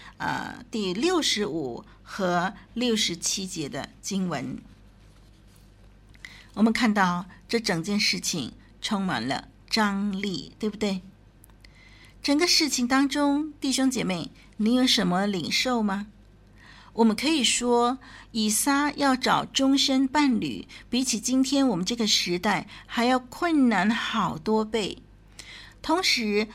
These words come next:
因为以撒的身份是蒙神拣选，要继承应许的人，他能够选择的终身伴侣的范围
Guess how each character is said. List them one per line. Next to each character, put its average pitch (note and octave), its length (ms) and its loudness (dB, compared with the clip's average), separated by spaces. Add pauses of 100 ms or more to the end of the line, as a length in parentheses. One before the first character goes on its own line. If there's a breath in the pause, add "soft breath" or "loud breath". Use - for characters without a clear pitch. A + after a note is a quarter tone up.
(140 loud breath)
因 D4+ 160 0
为 D#4+ 100 4
以 A3 220 0
撒 D4 240 2
的 C#4+ 100 0
身 C#4 300 4
份 B3 340 0 (220 loud breath)
是 C4+ 300 2
蒙 G#3+ 360 4
神 F#3+ 440 2
拣 F#3+ 260 0
选， - 380 -4 (240 loud breath)
要 C4 120 4
继 C#4+ 360 -2
承 G#3+ 400 0
应 B3+ 200 4
许 F#3 220 -4
的 D#3 140 -4
人， B2 420 -6 (560 soft breath)
他 F#4+ 160 0
能 F4+ 140 0
够 F#4 120 0
选 G3 460 -2
择 F#3 340 0
的 A3+ 200 0
终 D4 280 2
身 D4 300 0
伴 C#4+ 260 2
侣 F3+ 140 0
的 E3 100 -2
范 C#4 460 0
围 E3+ 340 -2